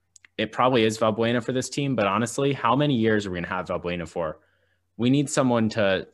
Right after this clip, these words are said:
to come up and take this role. Like, maybe it's even Vrusai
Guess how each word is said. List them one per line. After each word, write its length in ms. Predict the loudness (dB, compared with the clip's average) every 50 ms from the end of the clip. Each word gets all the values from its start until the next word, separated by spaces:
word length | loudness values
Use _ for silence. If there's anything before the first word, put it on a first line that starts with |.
| _
to 200 | -8 -6 -6 -6
come 180 | -4 -4 -2 -2
up 160 | -2 -2 -2 -4
and 140 | -8 -8
take 220 | -8 -8 -10 -10 -8
this 220 | -10 -12 -10 -8
role. 300 | -6 -6 -4 -4 -6 -6
Like, 300 | -4 -4 -6 -6 -8 -12 _ _ _ _ _ _ _ _ 0
maybe 360 | 2 2 4 4 4 4 4
it's 160 | 4 2 0
even 240 | 0 0 2 0 -2
Vrusai 640 | -2 -4 -8 -4 -2 0 0 2 2 0 -2 -4